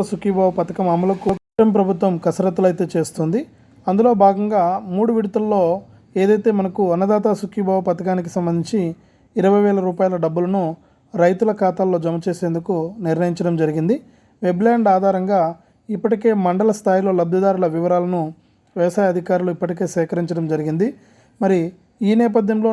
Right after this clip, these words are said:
నగదు పొందేందుకు తాము అర్హులమా అనర్హులమా అనే అనుమానాలు పలువురిని వెన్-, వెన్నాడుతున్నాయి. తెలుసుకునేందుకు కొందరు రైతు సేవా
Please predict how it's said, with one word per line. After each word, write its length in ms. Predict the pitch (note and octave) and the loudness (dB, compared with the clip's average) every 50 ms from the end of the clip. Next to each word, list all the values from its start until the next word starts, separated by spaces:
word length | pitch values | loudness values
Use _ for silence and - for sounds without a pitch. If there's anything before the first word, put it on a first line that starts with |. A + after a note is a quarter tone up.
| G#3+ F#3+ F3+ | 0 0 0
నగదు 260 | F3 F#3+ G#3 A3+ G#3 G3+ | 0 0 0 0 0 0
పొందేందుకు 460 | G#3 G3 F#3+ F#3+ F#3 F3+ F3+ - G#3+ F#3+ F3 F3 F3 | 0 -2 0 -2 -2 -4 -2 -2 -2 -2 0 0 0
తాము 180 | E3+ F3 E3+ E3 D#3+ | 0 2 2 0 0
అర్హులమా 480 | F3+ F3 - G#3 G#3 G#3 G3+ G3+ G3 F#3 E3+ | 0 0 0 0 2 2 2 2 2 0 0
అనర్హులమా 460 | E3+ F#3 F#3+ F3+ - G3 F#3 F#3 F#3 F3+ E3+ | -2 -2 -2 -2 -2 -2 -2 0 0 0 0
అనే 100 | E3+ E3 D#3+ | 0 -2 -2
అనుమానాలు 460 | E3+ F3 F3+ F3 F3 E3+ E3+ F3+ F3 D#3+ D#3 - _ _ _ _ _ _ - F3+ | -2 -2 -2 0 0 0 0 0 -2 -2 -4 -6 _ _ _ _ _ _ -2 0
పలువురిని 460 | F3 F#3 F#3+ G3 F#3+ G3 G3 F#3 E3 D#3+ E3+ E3+ _ _ _ _ - G3 | 2 2 2 2 2 0 0 -2 -2 -4 -6 -8 _ _ _ _ -6 -4
వెన్-, 180 | E3+ F3 F#3+ F3+ E3+ | -4 -2 -2 -4 -2
వెన్నాడుతున్నాయి. 600 | E3+ E3+ F3+ F3+ F3+ F3 - F3+ E3 F3+ G#3+ C4 - - _ _ _ _ - G3+ | -2 0 2 2 0 0 -2 -2 -2 -2 -2 -2 -4 -10 _ _ _ _ -2 0
తెలుసుకునేందుకు 580 | G3 G3+ G#3 - B3 A#3 A3+ G#3+ G#3+ G#3 - - - | 0 0 -2 0 0 0 2 2 0 -2 -4 -4 -4
కొందరు 200 | G3+ G3 F#3+ F3+ F3 F3 | -2 -2 0 2 2 2
రైతు 180 | E3+ F3 E3+ - - | 0 0 -2 -4 -2
సేవా 160 | G3 F#3+ F#3 | 0 0 0